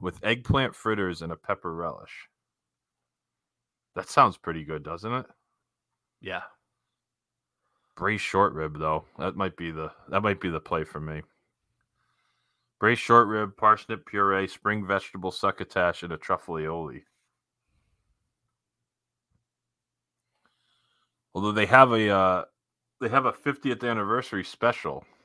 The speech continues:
Speaker 1: Did you see this? What they have
Speaker 2: No.
Speaker 1: there?
Speaker 2: No.
Speaker 1: Their filet mignon has a little tweak. It's, uh,
Speaker 2: Ooh.
Speaker 1: a
Speaker 2: 'Cause that's
Speaker 1: filet
Speaker 2: what I got the one time that I went.
Speaker 1: So what, what comes with it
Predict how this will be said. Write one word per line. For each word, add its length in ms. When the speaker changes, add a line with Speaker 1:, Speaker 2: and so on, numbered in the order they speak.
Speaker 1:
Did 140
you 80
see 200
this? 420
What 120
they 140
have 260
Speaker 2:
No. 80
Speaker 1:
there? 160
Speaker 2:
No. 280
Speaker 1:
Their 160
filet 320
mignon 420
has 180
a 20
little 160
tweak. 460
It's, 200
uh, 300
Speaker 2:
Ooh. 180
Speaker 1:
a 40
Speaker 2:
'Cause 100
that's 140
Speaker 1:
filet 100
Speaker 2:
what 100
I 100
got 240
the 80
one 240
time 240
that 100
I 80
went. 260
Speaker 1:
So 180
what, 300
what 160
comes 300
with 240
it 200